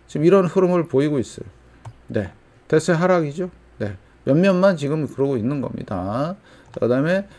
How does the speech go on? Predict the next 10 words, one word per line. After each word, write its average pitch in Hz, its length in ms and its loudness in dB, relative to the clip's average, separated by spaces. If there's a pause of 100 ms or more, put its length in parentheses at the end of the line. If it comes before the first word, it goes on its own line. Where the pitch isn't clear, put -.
(160)
요거 123 160 2
시스코 165 460 0
시스템즈, 147 760 -2 (320)
닷컴 175 380 2
버블 139 320 2
때 151 160 2
상징적인 156 720 -2
주식이죠. 113 460 -6 (420)
자, - 140 -2
올랐고 147 720 2